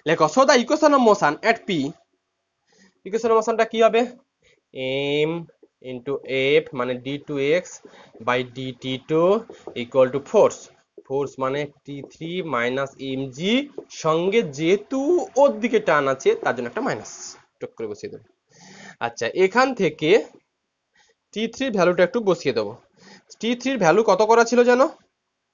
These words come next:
M D two X by D T two equal to M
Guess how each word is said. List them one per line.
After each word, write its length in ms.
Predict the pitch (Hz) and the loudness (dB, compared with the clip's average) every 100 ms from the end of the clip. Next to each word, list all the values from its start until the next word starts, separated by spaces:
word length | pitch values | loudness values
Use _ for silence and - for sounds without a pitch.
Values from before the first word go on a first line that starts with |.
| _ _ _ _ _ _ _ _ _ _ _ _ _ _ _ _ _ _ _ _ _ _ _ - _ _ _ _ _ _ - 135 139 151 | _ _ _ _ _ _ _ _ _ _ _ _ _ _ _ _ _ _ _ _ _ _ _ -20 _ _ _ _ _ _ -12 -8 -6 -8
M 40 | 156 - _ _ _ _ _ _ _ _ _ _ 123 | -10 -16 _ _ _ _ _ _ _ _ _ _ -14
D 20 | 139 143 | -14 -12
two 120 | 156 147 151 | -8 -4 -2
X 40 | 156 - 123 | -4 -6 -2
by 120 | 131 135 120 | 0 -2 -10
D 20 | 151 156 _ | -12 -12 _
T 20 | 170 - | -16 -12
two 160 | 117 117 - - - | -10 -12 -14 -20 -18
equal 320 | 135 170 156 120 113 | -14 -4 -4 -4 -4
to 100 | 135 170 - _ _ - _ _ _ _ - _ _ - 165 | -4 -4 -8 _ _ -20 _ _ _ _ -20 _ _ -12 -2
M 60 | 208 | 0